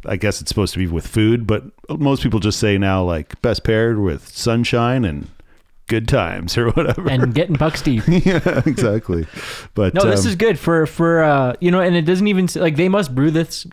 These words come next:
Speaker 2: themselves because it doesn't say "brewed by so-and-so." It just says "brewed and packaged in Winnipeg, Manitoba."
Speaker 1: Yeah.
Speaker 2: So, uh, yeah, it tastes good. Uh,
Speaker 1: Brasserie La Shop.
Speaker 2: take a look for it. I, I would assume that it's probably at the Pembina and Grant beer store 'cause they have everything.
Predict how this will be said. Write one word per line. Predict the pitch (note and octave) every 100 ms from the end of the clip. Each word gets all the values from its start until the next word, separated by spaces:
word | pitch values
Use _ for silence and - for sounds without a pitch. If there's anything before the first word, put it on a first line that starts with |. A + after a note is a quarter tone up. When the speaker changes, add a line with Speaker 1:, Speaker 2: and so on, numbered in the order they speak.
| - -
Speaker 2:
themselves | C#3 A#2+ F3+ C#3+ C#3 E3+
because | D3 C#3+ C3+
it |
doesn't | C3 E3+ D#3
say | E3+ D3+
"brewed | A#2 B2+ E3 C3+
by | B2+ B2+ B2 A#2+ -
so-and-so." | - D3+ D3+ - B2 C3 - _ - - -
It | -
just | C3+ D3
says | D3+
"brewed | B2 B2+ D3
and | D3
packaged | C#3 C3+ C3+ C3 B2+
in | C3
Winnipeg, | C#3 C3+ C3
Manitoba." | B2 B2 A2+ A#2 A#2 D3+ - _ _ -
Speaker 1:
Yeah. | F#2+ F2 -
Speaker 2:
So, | - C#3+ C#3 C#3+ C#3+
uh, | D3 D3+ D3+ D3+ D3+
yeah, | C#3 F3+
it | F#3
tastes | E3 F3
good. | - D3+ G#3
Uh, | -
Speaker 1:
Brasserie | - C#3 C#3+ C#3+ B2+ C3 B2+ D3
La | - F#2+ G2+
Shop. | - - C3 - - - - -
Speaker 2:
take | - F3
a | G3+
look | E3+ E3+
for | - E3+ E3+
it. | F3
I, | D#3+
I | D3+ E3
would | D#3+ C#3+
assume | C3+ - - G#3+ A#3+ G#3
that | E3
it's | D3 C3
probably | - E3 F3 F3+ E3+
at | C#3+ C3
the | C3+
Pembina | D3 C#3+ C#3
and | B2+
Grant | B2+ C3 C#3+
beer | - B2 A2
store | B2+ A2+ B2+
'cause | - A#2+
they | C3
have | C3 A#2+
everything. | A#2 A2+ A#2+ A#2+